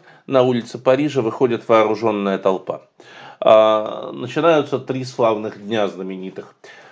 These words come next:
Э, июльская революция, в ходе которой, э, режим Карла Десятого будет свергнут, э, и, м, девятого августа к присяге, э,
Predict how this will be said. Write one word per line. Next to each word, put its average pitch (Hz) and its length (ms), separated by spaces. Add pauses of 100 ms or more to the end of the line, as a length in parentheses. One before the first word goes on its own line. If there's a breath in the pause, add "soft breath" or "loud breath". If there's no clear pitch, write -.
(100)
Э, - 220
июльская 120 640
революция, 127 600
в 127 80
ходе 104 240
которой, 160 540 (240 loud breath)
э, 113 360
режим 120 360
Карла 104 340
Десятого 98 560
будет 90 260
свергнут, 175 720 (320 loud breath)
э, 123 300 (100)
и, 151 240 (280 soft breath)
м, 120 800
девятого 120 600
августа 160 540
к - 100
присяге, 139 720 (360 loud breath)
э, 117 180